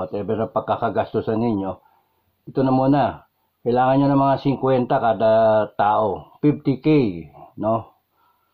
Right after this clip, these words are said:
Ah, thereabouts, para halos lahat na yon, lahat na naabubot. Fifty K, yun ang tansya ko. Ah, iba-iba tayo ng ano, mga needs, no? Pero sa akin, tingin ko, fifty thousand per person.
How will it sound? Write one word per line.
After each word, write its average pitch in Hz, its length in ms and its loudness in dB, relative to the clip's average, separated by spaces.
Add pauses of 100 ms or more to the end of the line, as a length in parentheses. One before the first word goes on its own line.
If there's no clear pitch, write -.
(100)
Ah, 107 240 0
thereabouts, 120 480 -2
para 107 240 0 (640)
halos 113 240 -2
lahat 113 320 -2
na 117 160 -2
yon, 110 180 -2 (300)
lahat 101 320 -4
na 110 160 0
naabubot. 110 560 -4 (1040)
Fifty 147 240 -2
K, 147 160 2
yun 120 240 0
ang 113 80 -4
tansya 120 320 -2
ko. 110 240 -2
Ah, 110 1120 0
iba-iba 117 400 -6
tayo 131 240 0
ng 127 240 0
ano, 127 80 0
mga 110 240 2
needs, 131 320 -2
no? 117 240 -2
Pero 107 240 -4
sa 120 240 0
akin, 165 160 -2
tingin 113 320 -4
ko, 101 240 -4
fifty 110 320 -8
thousand 110 480 -2
per 104 240 -6
person. 104 640 -6